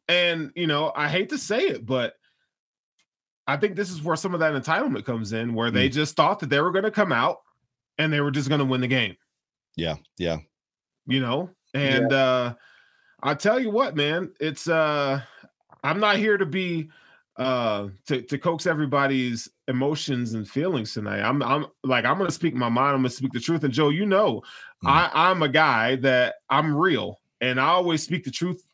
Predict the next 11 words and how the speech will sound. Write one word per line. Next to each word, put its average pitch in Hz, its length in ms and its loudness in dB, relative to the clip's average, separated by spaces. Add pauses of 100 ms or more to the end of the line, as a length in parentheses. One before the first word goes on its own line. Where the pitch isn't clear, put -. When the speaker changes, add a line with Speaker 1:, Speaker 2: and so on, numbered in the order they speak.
(140)
Speaker 1:
or 127 120 -2
what 143 140 2
I 143 100 4
think 185 280 -2
is 156 100 -6
the 123 80 -4
truth. 196 500 -4 (540)
And 139 140 2
I've 233 180 4
been 269 220 0
really, 247 440 2